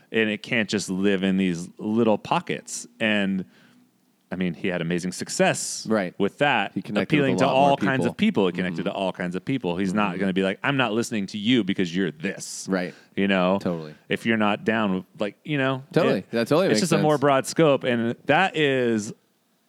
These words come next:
Speaker 1: that's, like, a huge, obviously he's an inspirational character to a lot of people.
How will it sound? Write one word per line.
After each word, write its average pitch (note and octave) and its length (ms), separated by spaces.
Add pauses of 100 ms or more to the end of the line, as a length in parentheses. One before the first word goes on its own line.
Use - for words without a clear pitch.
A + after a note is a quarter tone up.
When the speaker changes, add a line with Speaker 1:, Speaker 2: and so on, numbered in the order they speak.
Speaker 1:
that's, F3 240
like, G3 140
a A#2 60
huge, A2 920
obviously C#3+ 380
he's G#2 180
an F#2+ 80
inspirational G2+ 640
character G#2 420
to F#2 180
a D2 60
lot G2+ 280
of E2+ 100
people. D#2+ 480